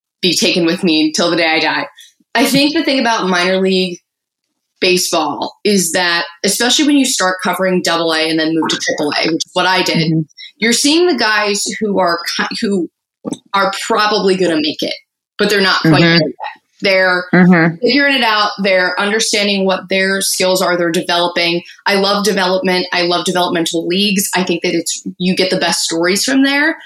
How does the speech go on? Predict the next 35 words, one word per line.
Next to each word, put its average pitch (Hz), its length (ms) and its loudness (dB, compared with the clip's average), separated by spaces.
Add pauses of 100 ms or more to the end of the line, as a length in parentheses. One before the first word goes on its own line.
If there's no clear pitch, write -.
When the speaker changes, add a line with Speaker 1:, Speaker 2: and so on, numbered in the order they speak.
(100)
Speaker 1:
which 190 100 0
is 180 80 0
another 175 220 2
reason 165 180 6
why 156 60 4
I - 20 6
Speaker 2:
Mm-hmm. 165 80 2
Speaker 1:
like 160 200 -4
the 165 120 0
A 160 40 2
H 160 200 -2
L. 156 280 -2 (440)
But 208 140 0
then 220 200 2
moving 214 400 2 (120)
to 180 480 2 (800)
the 180 540 0
triple 247 320 0
A 185 340 2 (120)
sphere, 165 600 0 (760)
we're 262 120 2
the 294 60 4
triple 311 260 0
A 285 100 2
affiliate 226 340 2
for 202 80 -4
the 214 80 0
Nationals. - 840 -2
So 226 360 0
you 233 220 2
have 247 420 0 (420)
Gerardo 185 480 0
Parra, 233 440 0
who's 202 200 2
on 180 500 0